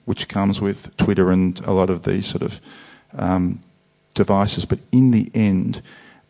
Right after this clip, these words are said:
uh, you still see most of the, of the investigative stuff that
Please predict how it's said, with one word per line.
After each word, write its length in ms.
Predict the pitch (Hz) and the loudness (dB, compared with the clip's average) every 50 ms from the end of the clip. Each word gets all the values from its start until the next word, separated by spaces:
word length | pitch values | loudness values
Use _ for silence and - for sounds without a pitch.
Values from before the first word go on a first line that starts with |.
| - | -2
uh, 300 | 104 101 98 98 101 101 - | 0 2 2 2 2 0 0
you 140 | - 101 98 | 0 0 0
still 260 | - - - 120 123 | 0 2 2 2 2
see 240 | 120 - - 101 98 | 2 2 2 2 2
most 440 | 92 92 92 98 104 - - - - - | 2 2 2 2 2 0 -2 -4 -6 -4
of 220 | - 95 87 - - | -4 -4 -4 -2 -2
the, 380 | 95 92 92 90 90 92 - - | -2 0 0 0 -2 -4 -4 -4
of 220 | - 98 90 95 | -4 -4 -4 -2
the 320 | - 95 95 92 92 92 - - - - - - _ _ _ _ - | -2 -2 -2 -2 -2 -6 -8 -14 -20 -20 -20 -20 _ _ _ _ 0
investigative 500 | 107 92 113 104 - - 110 95 90 - | 2 2 2 2 0 0 -2 -2 -2 -4
stuff 360 | - - 98 95 98 - - | -2 -2 0 0 -2 -2 -2
that 200 | - 98 95 - | -2 -2 -2 -2